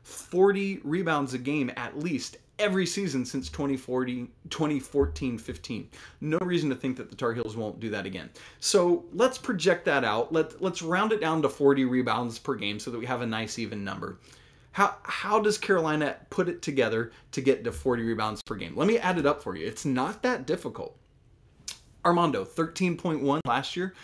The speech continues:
Let's say there's a little bit of regression. Even,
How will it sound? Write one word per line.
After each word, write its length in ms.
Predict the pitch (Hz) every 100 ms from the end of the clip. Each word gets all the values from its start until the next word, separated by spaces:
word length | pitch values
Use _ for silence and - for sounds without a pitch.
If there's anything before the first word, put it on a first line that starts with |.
| - -
Let's 200 | 233 233
say 100 | 233
there's 180 | 214 175
a 60 |
little 260 | 160 175 170
bit 140 | 175
of 140 | 156 127
regression. 680 | 120 113 120 - - - - -
Even, 340 | 226 220 185